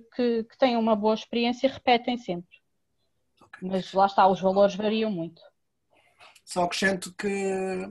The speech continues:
Speaker 2: pronto, o que, o que se faz é uma, uma pós-avaliação três semanas depois, não é?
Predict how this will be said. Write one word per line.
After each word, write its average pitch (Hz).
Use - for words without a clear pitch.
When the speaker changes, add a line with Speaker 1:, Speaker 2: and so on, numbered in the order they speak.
Speaker 2:
pronto, 160
o 170
que, 170
o -
que -
se -
faz 220
é 214
uma, 202
uma 180
pós-avaliação 180
três 214
semanas 202
depois, 131
não 135
é? 185